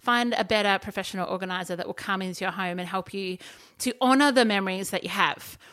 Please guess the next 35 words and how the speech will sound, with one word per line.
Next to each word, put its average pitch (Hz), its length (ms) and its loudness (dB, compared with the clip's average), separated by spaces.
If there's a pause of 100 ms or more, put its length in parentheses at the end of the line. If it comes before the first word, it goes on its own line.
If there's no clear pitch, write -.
(440)
So 269 380 4 (100)
one 294 260 4
of 381 140 -2
the 302 240 4
objectives 196 720 -2
when 190 460 -2
you've, 196 500 -8
you 220 120 0
know, 208 140 0
created 226 460 0
these 226 200 -2
memories 180 640 -4 (400)
is 254 160 0
how 254 300 4
do 339 120 0
you 294 120 0
store 208 800 0
the 202 80 0
memories? 185 560 -4
Now, 226 160 2 (180)
obviously, 254 520 4
<laughs> - 0 -
we're 233 100 4
not 214 180 4
talking 208 240 -2
about, 190 180 0
like, 175 140 -2
how 196 180 0
do 190 120 -2
we 185 240 -4
store - 320 -2
memories 175 260 -4
in 185 140 -6
your 170 140 -4
brain, 254 680 6